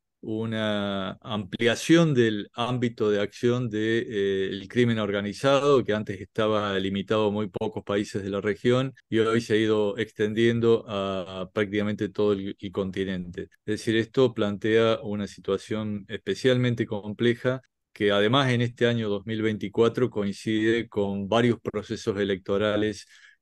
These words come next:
en la región y, eh, justamente las campañas electorales suelen ser cuando, eh, los gobiernos acentúan la presión, acentúan, eh, eh, las restricciones al trabajo periodístico.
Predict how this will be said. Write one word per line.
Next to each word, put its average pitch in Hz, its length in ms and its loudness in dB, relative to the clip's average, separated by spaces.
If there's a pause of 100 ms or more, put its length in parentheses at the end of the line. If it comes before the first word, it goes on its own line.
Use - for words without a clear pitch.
en 98 300 -4
la 98 100 0
región 131 640 0
y, 98 640 -6
eh, 92 440 -6 (480)
justamente 110 580 -4
las 101 140 -4
campañas 101 380 -2
electorales 104 440 -2
suelen 104 320 -4
ser 107 340 -4 (520)
cuando, 104 560 2
eh, 98 140 0
los 92 160 -6
gobiernos 104 420 0
acentúan 107 720 2
la 95 80 -4
presión, 117 640 0 (380)
acentúan, 101 960 -2
eh, 95 540 -2
eh, 95 200 -4
las 92 600 -8
restricciones 104 920 -4
al 95 240 -6
trabajo 101 720 -2
periodístico. 95 800 -4